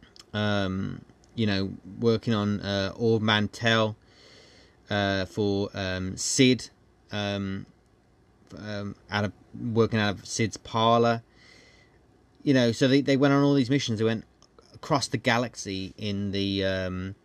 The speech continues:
in their sh-, on their ship, um, but not once did they ever even attempt to go back and save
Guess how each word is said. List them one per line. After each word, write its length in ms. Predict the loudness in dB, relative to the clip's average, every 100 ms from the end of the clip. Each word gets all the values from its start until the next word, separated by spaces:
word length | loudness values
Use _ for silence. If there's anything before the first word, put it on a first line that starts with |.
| -20 -20 -20 _
in 180 | -2 0
their 180 | 2 0
sh-, 160 | -2 -4
on 120 | 0
their 160 | 0 0
ship, 460 | 0 2 2 0 -20 _ _ _ _ -6
um, 760 | -2 0 0 -2 -2 -4 -6 -12 _ _ _ _ _ _ _ _
but 240 | 0 0 -2 _ _ -8
not 340 | 2 4 4 2
once 500 | -4 -2 -2 -4 -10
did 180 | -10 -4
they 220 | -2 -2
ever 400 | -4 -8 -6 -8 -8 _
even 180 | -10 -6
attempt 680 | -6 -10 -6 -6 -6 -10 -14
to 80 | -6
go 160 | -2 -2
back 460 | -2 -4 -4 -12 -14
and 160 | -10
save 580 | -8 -2 -2 -2 -4 -10